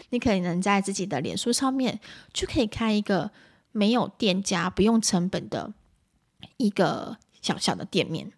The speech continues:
对，开店面并不一定是要你一定要去实体店面开嘛，对不对？你可能是在虾皮，有可能是在自己的个人脸书上面，或者开一个粉专、I G。你只要开始练习写，开始练习曝光，这些都是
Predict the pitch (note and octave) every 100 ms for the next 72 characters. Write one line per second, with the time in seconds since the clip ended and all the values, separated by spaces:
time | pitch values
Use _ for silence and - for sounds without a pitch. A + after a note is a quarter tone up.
0 | _ _ _ - _ - - - C4+ C#4+
1 | C4+ C#4 C4 B3 B3 A#3 A#3 G#3 G#3 G3+
2 | - G3+ G3 F#3+ G3 - - - E3 F#3
3 | A3 A3 G#3+ - F#3+ - - E3+ F3+ D3+
4 | - - - - - E3+ - A#2 G#3+ -
5 | - - A#3+ C4+ F#3+ G#3 G3+ G3+ G3 -
6 | G3+ G#3 - F3 F3 G3 G3 F3 F3+ G3+
7 | G3 G3+ G3 F3 E3+ - A#3+ A#3+ G#3+ F3+
8 | F#3+ C4+ D4 C#4 C4+ C4 B3 - A#3 G#3+
9 | G3+ F3 D#3 G#3 F#3+ - F#3+ G3 - G3+
10 | G#3 - - - - - D4+ - A#3 A#3
11 | - B3+ G#3+ F#3+ A#3+ A3+ G#3 G#3 - A3+
12 | - - A3+ G#3+ D#3 F#3 F3 - - G3+
13 | D3 - A#2 G#3 - - - _ - F4
14 | - C#4+ C#4+ B3 B3+ - G#3